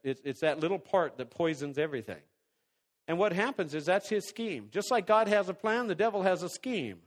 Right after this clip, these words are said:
Even just the way I say that should tell you something. That should be ominous in itself. That, that devil has a scheme and God has a plan. Well, it's actually that God had a plan and the devil had a scheme. See, the scheme is evil and wicked.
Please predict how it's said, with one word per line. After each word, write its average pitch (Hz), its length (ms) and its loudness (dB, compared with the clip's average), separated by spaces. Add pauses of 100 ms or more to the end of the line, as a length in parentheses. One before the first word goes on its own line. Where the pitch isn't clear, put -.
(580)
Even 285 340 4
just 254 300 2
the 240 80 0
way 233 160 6
I 214 80 4
say 247 320 2
that 160 240 2
should 175 160 -6
tell 233 180 2
you 202 120 0
something. 147 400 -2
That 220 160 0
should 208 160 -4
be 214 200 0 (240)
ominous 185 600 2
in 170 120 0
itself. 156 520 2 (500)
That, 175 240 2
that 170 220 4
devil 214 320 6
has 202 180 6
a 170 60 -4
scheme 226 360 0
and 165 80 -2
God 185 200 4
has 175 160 4
a 156 40 -4
plan. 135 480 -2 (360)
Well, 202 180 6
it's 202 100 -4
actually 240 380 4
that 170 140 0
God 214 200 6
had 196 180 6
a 160 40 -4
plan 208 340 2
and 160 120 0
the 156 40 -4
devil 180 280 4
had 156 160 6
a 135 40 -2
scheme. 127 440 -2 (880)
See, 156 360 0
the 165 80 0
scheme 208 540 2 (140)
is 170 180 2
evil 113 400 0
and 113 100 -6
wicked. 135 380 0